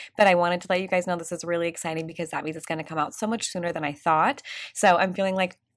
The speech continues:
just super on top of the world about that decision. So I cannot wait to share that with you guys in a way that you guys are already comfortable listening to me because you guys are already listening to the podcast. So the new e-course coming out so, so soon is gonna be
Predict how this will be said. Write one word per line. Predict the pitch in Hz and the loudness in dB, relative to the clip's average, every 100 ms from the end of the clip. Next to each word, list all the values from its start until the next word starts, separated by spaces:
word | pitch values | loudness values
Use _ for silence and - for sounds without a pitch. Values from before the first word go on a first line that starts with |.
| - | -10
just | 254 359 - | -4 -4 -4
super | - - 185 175 | -4 -4 4 6
on | 175 | 6
top | 170 160 | 4 -4
of | |
the | 170 | -2
world | 156 156 | 2 0
about | 156 147 | 2 0
that | - - | -2 -6
decision. | 165 160 156 214 247 - | -6 -4 0 2 0 -4
So | - 175 | -4 -4
I | |
cannot | 160 - 185 180 180 | -4 -4 -2 -2 -2
wait | 165 - | -4 -6
to | 151 | -4
share | 160 | 0
that | 156 | 0
with | 156 160 | -2 -2
you | |
guys | 156 151 156 - | 0 0 0 -2
in | 185 175 170 | -2 0 -2
a | |
way | 175 165 | -2 -2
that | 165 | -4
you | 165 | -4
guys | 160 | -4
are | 160 | 0
already | 247 277 | 0 0
comfortable | 262 220 202 196 190 190 | 0 -2 4 4 4 2
listening | 185 180 180 | 0 -2 -4
to | 220 | 0
me | 240 | 2
because | 285 254 220 | 2 0 -2
you | |
guys | 233 233 | -2 -2
are | 226 | -2
already | 240 262 | -2 -2
listening | 262 254 269 | -4 -2 -4
to | 254 | -2
the | 262 | -6
podcast. | 302 359 - - - | -8 -6 -6 -6 -2
So | 196 180 - - - | 0 -2 -10 -14 0
the | 202 190 190 190 | 2 4 2 2
new | 208 233 | 0 0
e-course | 220 208 170 165 165 | -2 0 2 2 -2
coming | - 165 160 | -8 -4 -4
out | 151 | -4
so, | - - 160 | -6 -8 -8
so | 165 | -8
soon | 165 - 151 151 156 | -6 -4 -2 -2 -6
is | - | -6
gonna | - - | -6 -6
be | - - | -8 -10